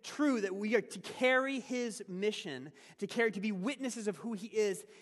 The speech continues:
in the rest of the world, it begins with how we witness to who He is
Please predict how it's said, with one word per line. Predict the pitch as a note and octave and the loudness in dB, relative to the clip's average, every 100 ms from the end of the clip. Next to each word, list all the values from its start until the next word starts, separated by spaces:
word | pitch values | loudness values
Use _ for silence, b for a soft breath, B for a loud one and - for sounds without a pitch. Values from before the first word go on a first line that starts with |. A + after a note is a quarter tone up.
| B _ | B _
in | B3 C4 B3+ B3+ B3+ | 0 2 2 0 -4
the | F#3+ | -2
rest | G3+ A3 A3 | 2 2 2
of | A3 | -2
the | F3+ | -4
world, | F3 B3 A#3 A#2 A2 F3 - _ _ _ _ _ _ _ - - _ | -2 2 2 2 -6 -16 -20 _ _ _ _ _ _ _ -20 -20 _
it | - C#4+ | -6 -2
begins | G3+ G#3+ D#3+ B3+ D4+ G3 D3 E3+ F3 B B | 0 0 2 6 6 4 0 -4 -8 B B
with | G3 | -6
how | - - A#3+ | -2 6 8
we | A#3+ A#3 | 8 4
witness | G3 G#3 B3 A#3+ G#3+ | 2 0 0 -2 -2
to | G#3+ | -4
who | E3+ A3+ | -2 -2
He | G3 | -4
is | G#3+ F#3+ F3+ E3 | -2 0 0 -2